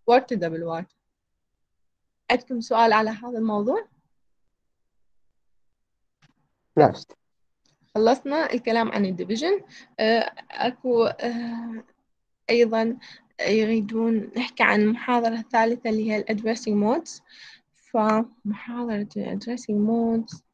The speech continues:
Speaker 1: آه، بدينا بيها بوقتها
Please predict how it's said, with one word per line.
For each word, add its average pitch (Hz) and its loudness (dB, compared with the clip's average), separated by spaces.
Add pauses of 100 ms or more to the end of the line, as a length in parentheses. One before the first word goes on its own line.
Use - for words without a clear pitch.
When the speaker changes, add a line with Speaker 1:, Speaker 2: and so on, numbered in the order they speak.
(1500)
Speaker 1:
آه، 208 0 (2500)
بدينا 208 0
بيها 226 -2
بوقتها 233 -2